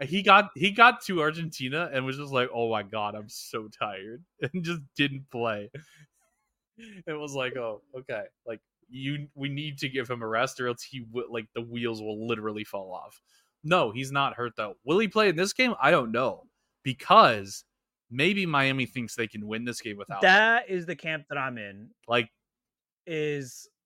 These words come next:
Speaker 2: they play Toronto in the midweek.
Speaker 1: But that's a dangerous game to play.
Speaker 2: I mean, it's, do you rest him for this? Like, you eventually have to bring him back, right? So, like,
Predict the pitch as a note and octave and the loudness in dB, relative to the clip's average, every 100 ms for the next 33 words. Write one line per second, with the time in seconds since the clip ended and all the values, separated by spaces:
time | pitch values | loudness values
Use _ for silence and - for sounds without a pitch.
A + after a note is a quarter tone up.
0 | _ _ F#3+ F3+ A3+ A#3 A3 G3 F#3+ G3 | _ _ -6 -2 -2 -2 0 0 0 -2
1 | E3 B2 G#2+ G2+ - - B2 F#3 F#3 D3 | -4 -6 -8 -12 -10 -6 4 6 6 4
2 | - C#3 C#3 A#2+ A#2 - B2 A2 G#2 - | 6 4 4 2 -2 0 -2 -2 -6 -6
3 | A2 F#2+ G#2 - B3+ C4 B3+ A3+ G#3 A3+ | -4 -4 -8 -4 -2 -2 -4 -6 -12 _
4 | - B3 - - _ F3+ - A#3 A#3+ G3 | -2 -2 -4 -20 _ -20 -10 -8 -6 -4
5 | D#4 - - D4+ - G3+ D3+ D3+ - D3+ | -6 -6 -12 -12 -8 -6 -6 -6 -6 -6
6 | G#3+ A#3+ E4 F#4 C4+ E3+ E3+ C#3 G#2+ G2 | -6 -4 -4 -2 -4 -4 -4 -4 -6 -14
7 | - - F#2 F#2 G2 _ _ _ _ _ | -18 -20 -20 -18 -20 _ _ _ _ _
8 | _ _ _ _ _ _ _ _ - - | _ _ _ _ _ _ _ _ -10 0
9 | A#3+ A#3+ G#3 | 2 4 2